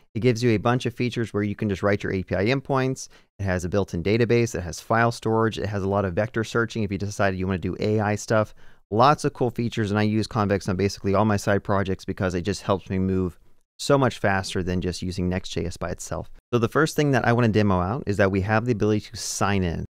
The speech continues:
So we have a Google sign in and a GitHub sign in. And I wanna state that this is all built in the Convex. Convex released a Convex Auth package, which is in beta,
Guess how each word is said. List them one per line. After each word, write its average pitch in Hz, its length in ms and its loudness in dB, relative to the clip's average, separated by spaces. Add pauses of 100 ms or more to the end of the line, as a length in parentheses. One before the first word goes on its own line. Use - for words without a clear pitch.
So 110 80 2
we 113 80 6
have 107 100 6
a 101 60 2
Google 131 280 4
sign 123 300 4
in 120 120 4
and 107 200 0
a 92 60 0
GitHub 107 560 2
sign 110 340 2
in. 101 220 2 (340)
And 113 80 2
I 117 60 6
wanna 156 160 4
state 131 280 2
that 104 160 2
this 156 200 0
is 180 160 -4
all 127 320 6
built 113 400 2
in 113 80 2
the 104 80 0
Convex. 92 480 -2
Convex 127 360 0
released 113 320 -2
a 98 60 0
Convex 101 480 -2 (100)
Auth 98 280 -2
package, 110 560 -4
which - 280 -6
is 160 180 0
in 160 100 2
beta, 104 340 0